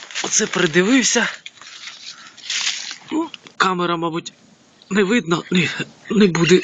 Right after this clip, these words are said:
не буде видно. Сидять вони приблизно десь за сантиметр від краю.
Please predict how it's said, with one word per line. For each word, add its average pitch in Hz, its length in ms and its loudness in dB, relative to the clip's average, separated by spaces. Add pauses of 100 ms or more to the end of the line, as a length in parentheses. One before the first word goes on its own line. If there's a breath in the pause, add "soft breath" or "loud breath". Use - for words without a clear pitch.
не 190 100 4
буде 180 220 6
видно. 160 360 0 (1160)
Сидять 190 480 0
вони 190 180 0
приблизно 180 540 2
десь 170 200 2
за 165 120 -2
сантиметр 175 840 -2
від 175 220 -2
краю. 120 400 0